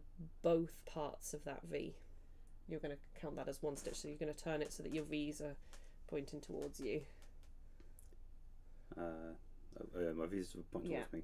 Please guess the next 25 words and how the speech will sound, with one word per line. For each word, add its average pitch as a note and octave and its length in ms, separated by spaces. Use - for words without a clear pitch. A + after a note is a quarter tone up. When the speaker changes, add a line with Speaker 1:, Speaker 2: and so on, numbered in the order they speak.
Speaker 1:
so D#3 140
Speaker 2:
And B2 200
I'm E2 80
gonna E2+ 140
go E2 220
through D#2+ 440
there. F2 440
Speaker 1:
But - 180
both D#3 220
legs D3 280
of - 80
it, - 180
you're D#3 80
gonna C#3+ 140
go C#3 140
under D3 140
both C#3 260
of - 60
them. C3+ 220
Nope, E3 160
you've E3+ 100
gone D#3+ 180
through D#3+ 140
the E3+ 60
middle. E3 260